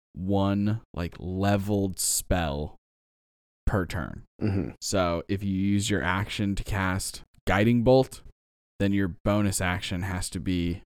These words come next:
Speaker 1: either a cantrip or n-, a non-spell casting thing, like hide if you're
Speaker 2: Yeah.
Speaker 1: a rogue somehow or whatever. Um, and then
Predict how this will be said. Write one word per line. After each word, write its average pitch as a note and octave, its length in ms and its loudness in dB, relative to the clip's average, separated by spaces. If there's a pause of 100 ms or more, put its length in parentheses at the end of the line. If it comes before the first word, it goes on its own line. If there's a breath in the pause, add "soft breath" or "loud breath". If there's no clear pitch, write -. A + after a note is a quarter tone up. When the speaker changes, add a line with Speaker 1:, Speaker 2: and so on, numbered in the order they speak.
(540)
Speaker 1:
either F2+ 240 0
a D#2 80 -4
cantrip A2 580 0
or F2+ 280 -2 (320)
n-, F#2 240 -8
a F#2+ 80 -2
non-spell F#2+ 800 -2
casting F2 540 -4 (420)
thing, D2 420 -8 (140)
like B1+ 180 -10 (340)
hide E2 600 -4
if F2 180 -6
you're G2 200 0
Speaker 2:
Yeah. D2+ 120 -2
Speaker 1:
a - 40 0
rogue C#2+ 320 -6
somehow D2 500 -6
or D2 160 -4
whatever. A#1 360 -8 (180)
Um, F#2 460 -2 (280)
and G2+ 140 2
then F#2 440 -2